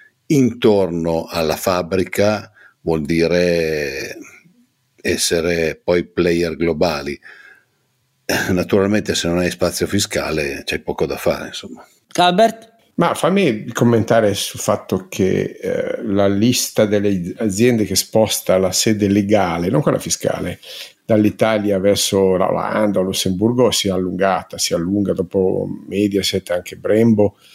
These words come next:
Speaker 2: Brembo.
Speaker 3: Eh,
Speaker 1: Eh.
Speaker 3: questo ti dimostra che il dato strutturale, non quello dei sussidi che vanno e vengono, dato strutturale, cioè le
Speaker 2: L'ordinamento.
Speaker 3: condizi-, le condizioni,
Speaker 2: Eh.
Speaker 3: esatto, condizioni legali,
Speaker 1: Di
Speaker 3: strutturali,
Speaker 1: governance.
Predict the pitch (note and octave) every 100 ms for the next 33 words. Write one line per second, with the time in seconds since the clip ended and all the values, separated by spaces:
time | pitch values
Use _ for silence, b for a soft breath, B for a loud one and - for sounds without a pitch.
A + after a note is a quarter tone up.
0 | B A#2 A#2 C3+ G#2 G#2 G2+ G2 G2 -
1 | B B B - A2+ - - A2 A2+ A#2
2 | - F2+ - A2 G#2+ G2+ - G#2+ G2 A2+
3 | A2 A#2 - A2 - G2 G#2+ C#3 A#2 B2+
4 | C3+ A#2 A2 - G#2+ - A2 G#2 G2 F#2+
5 | F#2+ G2 G2 F#2+ F#2+ F#2 F#2 F2 - B
6 | B _ A2+ - G#2 - F#2+ G#2 D3 B2
7 | G2+ - - A#2 B2 - - - - -
8 | - A2+ A#2+ B2+ B2 D3 D3 A#2+ A#2 B2
9 | A2 G#2+ - G#2+ A2 - A#2+ - - -
10 | G#2 G#2 G#2+ G2+ F#2 A2 D#3 A2 G#2 A2+
11 | A2 G#2+ A2+ G#2 -